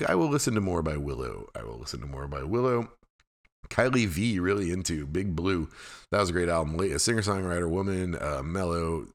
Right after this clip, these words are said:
sparse, ambient. Uh, her, <laughs> I know these descriptions are all the same. I guess I just listened to a ton of music by, like, really mellow people for a while there. Uh,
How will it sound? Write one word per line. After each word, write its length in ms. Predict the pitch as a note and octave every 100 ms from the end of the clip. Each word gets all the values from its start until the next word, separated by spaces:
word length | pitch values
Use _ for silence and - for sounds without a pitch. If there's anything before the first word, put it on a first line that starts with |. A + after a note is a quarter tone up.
| F#2+
sparse, 560 | - - G2 F2+ E2+ -
ambient. 500 | F2 F2 E2+ E2 D2+ - - - - - _ -
Uh, 400 | F2+ E2+ D#2 D2+ - -
her, 240 | C#3+ D3 - C3+ C#3 C3+ -
<laughs> 400 | - - - -
I 120 | G2 A2
know 100 | B2+
these 200 | A2+ F#2
descriptions 520 | F2 - F2 F#2+ D2+
are 100 | F#2
all 60 | E2
the 80 |
same. 260 | D2+ - E2+
I 100 | F#2
guess 240 | D#2+ - E2+
I 40 |
just 200 | F2+ -
listened 240 | F#2 - E2
to 120 | G2+
a 40 |
ton 240 | - - G2+
of 220 | - D2
music 280 | - G#2+ -
by, 160 | E2 - F#2+
like, 140 | - -
really 260 | G#2+ F#2+ F2+
mellow 300 | F#2 G2 F#2
people 300 | - F#2+ F#2
for 140 | F2+
a 60 | D#2
while 220 | D#2+ D#2
there. 160 | D#2+ - - - - -
Uh, 400 | F2 F2 E2+